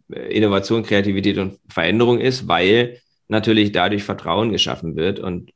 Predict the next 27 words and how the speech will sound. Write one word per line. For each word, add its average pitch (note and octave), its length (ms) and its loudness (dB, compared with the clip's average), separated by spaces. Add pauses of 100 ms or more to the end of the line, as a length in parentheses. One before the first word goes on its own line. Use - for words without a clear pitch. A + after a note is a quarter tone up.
meine F#2+ 340 0
Überzeugung G2 540 0
ist G2 220 -6
halt, G2 200 0
dass F#2 260 0 (320)
wenn F#2+ 180 -2
ich F#2+ 100 -2
eine F#2 120 -2
Innovationskultur F#2 1500 -2 (280)
entwickeln G2 680 0
will, G#2 340 2 (360)
dann E2+ 160 -2
muss F#2+ 240 -2
ich G#2 260 -8 (100)
ein F#2+ 80 -6
vertrauensvolles F#2 840 -4
Miteinander D2 560 -4
schaffen, E2+ 460 -6
wo F2+ 160 -2
eben E2 440 -4 (420)
Menschen F2 640 -6
bereit E2 400 -2
sind, G#2 320 -2 (400)
sich G2 140 -4
verletzlich G2 500 -2
zu B2 100 -6
zeigen, A#2+ 460 0